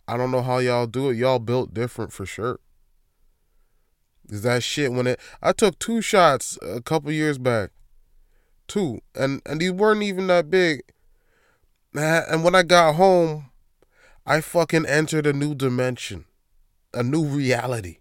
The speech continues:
I spoke Spanish fluently. I could, I could play the fucking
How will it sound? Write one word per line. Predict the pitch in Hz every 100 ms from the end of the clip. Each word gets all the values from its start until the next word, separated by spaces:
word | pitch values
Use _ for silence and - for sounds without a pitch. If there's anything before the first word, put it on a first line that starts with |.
| _ - _ _ _ _ _ _ _ _ _ -
I | 135
spoke | 131 - 135 110
Spanish | - - 127 135 139 131
fluently. | - 147 143 131 131 127 - _ _ _ _ _ _ _ _ _ _ _ _ _
I | 113 117
could, | - 123 82
I | 110 110
could | 110 98
play | 123 127 123 117 113
the | 98 65 - 98
fucking | - 127 117 120 113 101 87